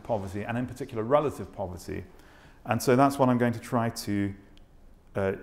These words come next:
show you as I go on. Okay, so, um, social equality,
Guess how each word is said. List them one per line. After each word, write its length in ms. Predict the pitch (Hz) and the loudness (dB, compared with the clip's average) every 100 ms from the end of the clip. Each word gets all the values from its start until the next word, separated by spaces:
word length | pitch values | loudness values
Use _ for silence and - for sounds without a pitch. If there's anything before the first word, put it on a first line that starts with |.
| - - - - - | -12 -20 -20 -20 -20
show 200 | - - | -6 0
you 360 | 101 98 98 95 - - - - - | 2 2 0 -2 -8 -20 -20 -20 -6
as 200 | 110 98 | -2 0
I 200 | 98 98 - - | 0 0 -6 0
go 200 | 98 110 | 4 6
on. 260 | 90 85 - - - - - - - - - - - - - - - - - - - - - - - | 4 2 -8 -18 -20 -20 -20 -20 -20 -20 -20 -20 -20 -20 -20 -20 -20 -20 -20 -20 -20 -20 -20 2 6
Okay, 260 | 170 147 | 10 10
so, 440 | 120 - 185 180 - - | 10 12 12 12 6 4
um, 320 | 165 175 180 127 - - | 10 10 8 2 -10 -4
social 340 | - 220 190 | 2 2 2
equality, 760 | 180 180 185 185 190 180 180 - | 0 2 2 2 2 2 2 -2